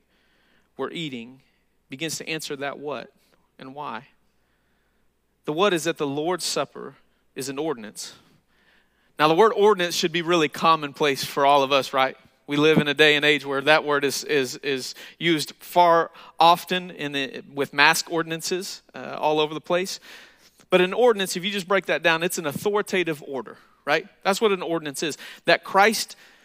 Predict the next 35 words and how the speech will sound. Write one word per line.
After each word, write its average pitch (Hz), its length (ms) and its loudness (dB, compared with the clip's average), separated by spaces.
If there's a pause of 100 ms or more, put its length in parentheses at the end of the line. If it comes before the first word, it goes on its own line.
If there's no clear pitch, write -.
(340)
created 175 520 0
this, 165 220 -2 (260)
this 156 240 -2 (100)
authoritative 196 720 -2
order. 147 320 -6
The 165 140 -4
Lord's 208 240 0
Supper 196 220 -2
is 147 100 -6
an 151 140 -6
authoritative 214 640 -6
order 170 200 -6
that 147 140 -6
Christ - 360 -4
created 170 400 -4
in 160 80 -8
the 147 80 -14
church - 340 -10
that 156 180 -2
those 220 300 0
who 220 120 -10
believe 170 360 -6
and 175 120 -12
profess - 540 -6 (240)
Jesus 170 400 -6
as 143 200 -8
Lord, 143 440 -8 (500)
that 165 80 -2
we 180 100 -4
participate 160 720 -6
in, 107 180 -18 (720)
both 170 220 0
inwardly 202 500 0
and 170 140 -2
outwardly. 135 500 -4